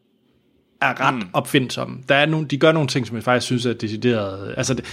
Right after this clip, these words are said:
Speaker 1: ret innovativt. Altså, de, de er sgu ret sjovt at, at, at finde ud af. Det er ikke bare at glide i bananskrald. Der er nogle ret, ret sjove, øh,
Speaker 2: Okay.
Speaker 1: jokes, og specielt jokes, som jeg synes... Øh, ja,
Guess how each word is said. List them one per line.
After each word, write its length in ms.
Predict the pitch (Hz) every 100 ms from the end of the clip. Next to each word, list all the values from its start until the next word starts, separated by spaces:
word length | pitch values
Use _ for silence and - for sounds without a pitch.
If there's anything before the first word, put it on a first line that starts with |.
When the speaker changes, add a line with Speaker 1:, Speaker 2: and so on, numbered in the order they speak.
| - -
Speaker 1:
ret 140 | 123 123
innovativt. 480 | 151 139 - 113
Altså, 160 | 127 123
de, 200 | 117 156
de 160 | - 190
er 40 |
sgu 160 | - 160
ret 200 | 160 -
sjovt 460 | - 151 160 - -
at, 40 | 139 117 -
at, 300 | 127 - 127 117 113
at 60 | 110 _ _ _ _
finde 480 | - - - 127 143
ud 60 | 123
af. 80 |
Det 160 | 123 156
er 100 | 175
ikke 220 | 151 143
bare 120 | 139
at 80 | 135
glide 200 | 131 120
i 20 |
bananskrald. 600 | 113 120 143 107 - 113 127
Der 60 |
er 80 | 139
nogle 180 | 165 160
ret, 120 | 143 - _ _ - _
ret 140 | 156 -
sjove, 380 | - 147 262 233 214
øh, 300 | 151 135 127
Speaker 2:
Okay. 160 | 123 156
Speaker 1:
jokes, 320 | 180 233 -
og 160 | - 139
specielt 480 | - 131 190 123 143
jokes, 260 | 175 214
som 240 | - 135 117
jeg 100 | 110
synes... 680 | - 147 165 202 226 - -
Øh, 420 | 147 127 113 107 101 - - - _ _ _ _ _ _ _ _ _ - - -
ja, 100 | 165